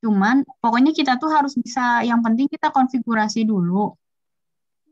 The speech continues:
Yang penting kita konfigurasi dulu ya.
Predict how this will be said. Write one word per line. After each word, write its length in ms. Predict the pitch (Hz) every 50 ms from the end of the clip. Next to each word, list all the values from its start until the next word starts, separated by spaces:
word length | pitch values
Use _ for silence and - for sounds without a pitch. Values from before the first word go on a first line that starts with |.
| _ _ _ _ _ _ _ _ _ _ 302 - _ _ _ _ _ _ _ _ _ _ _ -
Yang 200 | 196 214 214 220
penting 240 | 220 226 233 269 285 277
kita 180 | 277 262 - 277
konfigurasi 720 | - 277 277 269 262 - 269 - 233 226 226 226 226 247
dulu 240 | 214 196 196 214 226
ya. 160 | 247 233 214